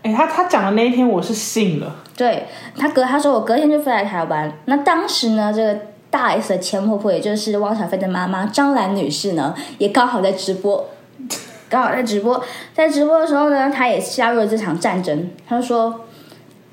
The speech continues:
Speaker 2: 嗯，她觉得大 S 他们全家都很可恶啊，就是伤害小菲一个人啊。
Speaker 1: 她就是挺她儿子，然后而且她还公布了她，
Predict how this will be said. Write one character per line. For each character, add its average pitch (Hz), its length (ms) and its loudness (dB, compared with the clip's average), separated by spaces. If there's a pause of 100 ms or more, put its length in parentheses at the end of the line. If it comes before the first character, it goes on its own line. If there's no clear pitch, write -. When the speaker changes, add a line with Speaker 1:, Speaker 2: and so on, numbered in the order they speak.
Speaker 2:
嗯， 196 220 -2
她 - 140 -6
觉 196 260 0
得 180 240 0
大 180 240 -4
S 180 100 -6
他 196 60 -4
们 175 140 -2
全 175 260 -4
家 175 200 -2
都 190 80 -2
很 185 160 -2
可 - 320 -8
恶 190 200 -4 (180)
啊， - 100 -10 (100)
就 185 140 -6
是 160 120 -6
伤 208 280 -4
害 202 260 -4 (220)
小 - 180 -6
菲 180 160 -2
一 185 60 0
个 180 100 0
人 - 320 -4
啊。 - 260 -8
Speaker 1:
她 330 140 -2
就 370 100 2
是 403 80 2
挺 226 200 0
她 247 240 2
儿 208 220 2
子， 214 200 0
然 208 140 4
后 302 120 0
而 359 120 6
且 359 200 0
她 269 220 2
还 277 120 2
公 247 280 2
布 254 220 2
了 185 80 2
她， 214 360 0